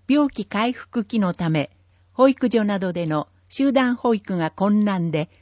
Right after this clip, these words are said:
保護者の就労などにより、家庭で保育できない場合に子どもを一時的に預かります。施設での病児、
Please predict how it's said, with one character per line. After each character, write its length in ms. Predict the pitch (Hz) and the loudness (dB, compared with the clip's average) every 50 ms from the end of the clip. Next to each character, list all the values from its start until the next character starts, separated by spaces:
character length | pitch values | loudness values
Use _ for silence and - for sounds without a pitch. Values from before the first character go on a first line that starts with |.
| _ _ _ _ _ _ | _ _ _ _ _ _
保 180 | - - 285 294 | -2 2 4 4
護 160 | 285 262 262 | 4 4 2
者 200 | - - 175 151 | 0 -2 -2 -2
の 220 | 147 135 123 135 - - | 0 0 -2 -2 -4 -6
就 260 | - - 254 269 277 | -4 0 0 2 2
労 180 | 277 262 247 | 2 2 2
な 200 | 240 226 233 226 | 2 2 0 0
ど 100 | 196 220 | 0 0
に 240 | 214 202 196 185 175 | 0 0 0 0 0
よ 140 | 175 185 180 | 0 0 0
り、 180 | 151 147 170 - _ _ _ _ | -2 -2 -4 -6 _ _ _ _
家 140 | - - 220 - | -6 -6 -4 0
庭 220 | - 262 254 240 | 2 2 2 2
で 240 | 202 214 214 202 202 _ | 2 0 -2 -2 -6 _
保 180 | _ - 277 302 | _ 0 0 0
育 200 | 285 - - 233 | 0 0 -2 -2
で 120 | 185 202 | -2 -2
き 140 | 202 - 233 | -2 -2 0
な 140 | 233 240 233 | 0 0 0
い 80 | 226 202 | 0 0
場 220 | 185 202 202 196 | 0 0 0 0
合 120 | 185 180 | 0 0
に 300 | 175 165 156 151 156 - - _ _ | -2 -2 -4 -6 -6 -8 -12 _ _
子 120 | - - 214 | -6 0 2
ど 160 | 208 254 247 | 2 2 4
も 160 | 226 226 214 | 2 2 2
を 200 | 202 208 202 - _ _ _ - | 2 0 0 -2 _ _ _ -4
一 280 | - 196 - 269 262 | -4 -2 -2 -2 0
時 120 | 269 277 269 | 0 0 0
的 260 | - 269 - - 214 | 0 -4 -4 -2 0
に 160 | 185 165 143 | 0 2 2
預 260 | 127 139 139 202 190 | 0 -2 -2 -4 -4
か 140 | - 190 170 | -2 -2 -2
り 140 | 160 151 147 | -2 -2 -2
ま 160 | 139 131 180 | -4 -4 -6
す。 220 | - - - - _ _ _ _ _ _ _ - _ _ _ _ _ _ _ _ _ _ _ | -8 -12 -20 -20 _ _ _ _ _ _ _ -20 _ _ _ _ _ _ _ _ _ _ _
施 160 | - - 240 | -10 -8 -4
設 300 | - 294 269 262 - 240 | -2 -2 -2 -2 -4 -4
で 140 | 208 214 202 | -4 -2 -2
の 260 | 185 185 180 - - _ _ _ _ | -2 -2 -4 -6 -8 _ _ _ _
病 280 | - 277 277 262 233 190 | 0 2 4 4 2 2
児、 280 | 151 175 160 151 - | 2 0 0 0 -2